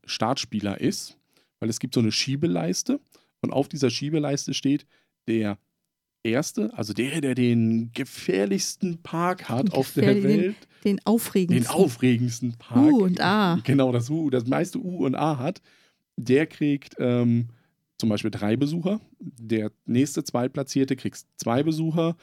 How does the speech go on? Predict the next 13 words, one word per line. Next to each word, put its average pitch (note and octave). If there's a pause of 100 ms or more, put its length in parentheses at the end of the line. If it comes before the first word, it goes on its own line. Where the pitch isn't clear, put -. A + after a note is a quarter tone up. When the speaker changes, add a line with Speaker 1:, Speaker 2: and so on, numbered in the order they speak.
(260)
Speaker 1:
Der A2+
nächste B2+
kriegt A#2+
zwei A#2+
und A2+
so A#2
geht's -
dann A2+
auch G#2
bei A2
Bonusbesuchern G#2
weiter. A2 (880)
Und A#2